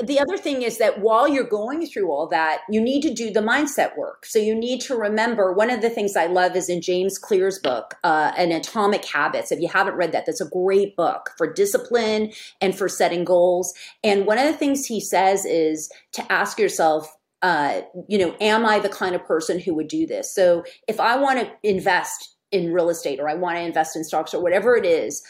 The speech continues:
I have to ask myself, you know, um, am I the kind of person that would analyze this many deals? Yes, I would. If I was really an, a serious investor, I would be that kind of person.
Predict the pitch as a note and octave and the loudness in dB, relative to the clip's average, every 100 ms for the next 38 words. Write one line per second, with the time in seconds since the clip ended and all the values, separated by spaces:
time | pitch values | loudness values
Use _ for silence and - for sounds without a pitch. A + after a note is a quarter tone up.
0 | - _ A3+ B3 B3+ - - F#3+ - E3+ | -20 _ 0 2 0 0 0 0 -2 -4
1 | E3 D3 C#3 C#3+ - _ _ _ _ A#3 | -4 -2 -2 -4 -10 _ _ _ _ -4
2 | A#3 G#3+ G3 - - G#3 F#3+ F#3 - _ | 0 0 -2 -6 0 2 2 -2 -10 _
3 | - A3+ A3 A#3+ C#4+ - D#4 C#4+ - F#3 | -2 -2 2 2 0 0 0 0 0 -2
4 | E3 - D#3 D3+ D3+ - F3 E3 D#3+ - | -2 -4 -6 -6 -10 -6 0 4 4 0
5 | - - G3+ G3 G3 F#3 F#3+ F3 D#3 D#3+ | -12 0 0 2 0 2 2 2 2 0
6 | D#3 - - - E3+ A3 G#3 G3+ F3+ F3 | -4 -10 -14 -4 0 0 -2 -2 -2 -4
7 | F3+ G#3+ G#3 D3 A#2 F#3 - - _ _ | -4 0 0 0 -4 -6 -10 -16 _ _
8 | G#3 C4 C#4+ C#4+ A#3 A3 D#4+ F#4 F#3+ F3 | 0 0 2 2 2 2 2 2 2 0
9 | G#3 G#3+ A#3 B3+ F#3+ G#3+ A3+ G3+ F3 F3 | 2 2 4 2 0 2 2 2 -2 -6
10 | - - A3 A3 G#3 G#3 D#3+ F#3+ C#4+ - | -10 -4 0 4 2 0 -4 -2 -2 -2
11 | F3 C3 E3 - _ - B3+ C4 B3 A4 | -4 -2 -4 -8 _ 0 2 2 2 4
12 | A4+ - - - F#3 F3+ D#3 - D#3+ C#3+ | 4 2 -2 -8 -2 0 0 -2 -8 -8
13 | - B2+ - | -10 -10 -12